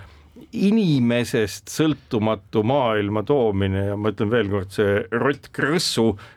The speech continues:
kuigi ta võib tunduda kuidagi nagu kummaline tegelane, noh, kuidas üks, äh,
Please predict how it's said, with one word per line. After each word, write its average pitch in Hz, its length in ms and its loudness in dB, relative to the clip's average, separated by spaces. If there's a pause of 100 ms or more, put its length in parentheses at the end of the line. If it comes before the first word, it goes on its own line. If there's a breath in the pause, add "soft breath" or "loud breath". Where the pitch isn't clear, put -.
kuigi 117 300 0
ta 117 80 2
võib 110 180 2
tunduda 113 400 0
kuidagi 113 380 -2
nagu 117 280 -2
kummaline 127 520 2
tegelane, 95 580 0 (260 loud breath)
noh, - 120 -6
kuidas 120 280 0
üks, - 280 -4
äh, 107 320 0